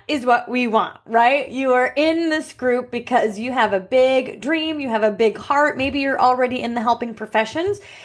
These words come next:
and you want to add value to the world in a new way. But the reality is, is it's like, "I don't know how."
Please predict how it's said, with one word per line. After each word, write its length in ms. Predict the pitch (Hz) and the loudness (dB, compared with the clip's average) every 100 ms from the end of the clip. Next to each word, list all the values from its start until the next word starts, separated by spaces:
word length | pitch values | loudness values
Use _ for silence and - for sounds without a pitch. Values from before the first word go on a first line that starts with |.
| - - | -8 -2
and 200 | 247 240 | 0 0
you 280 | 269 285 | 0 0
want 240 | 277 269 277 | 0 -2 -2
to 160 | - | -2
add 200 | 214 220 | 0 0
value 840 | 202 180 196 240 269 311 330 349 339 _ - | 0 0 2 0 -2 -4 -4 -6 -10 _ -10
to 220 | - 339 | 0 2
the 140 | 381 349 | 4 4
world 480 | 254 220 220 220 - _ _ | 4 4 2 -2 -10 _ _
in 340 | 254 262 269 269 | -4 -4 -4 -6
a 120 | 233 | -6
new 260 | 226 220 214 | -4 -2 0
way. 540 | 196 180 196 285 392 - - - | 0 0 0 -2 -6 -12 -16 -6
But 140 | 254 | 0
the 100 | 277 | 0
reality 640 | 254 269 269 294 294 269 | 2 2 4 2 0 -2
is, 340 | 240 277 349 339 | 0 0 0 -4
is 100 | 277 | -8
it's 180 | 254 247 | -6 -2
like, 260 | 233 226 | -2 -2
"I 80 | - | -10
don't 220 | 302 285 | -8 -8
know 100 | - | -10
how." 220 | 185 170 | -12 -14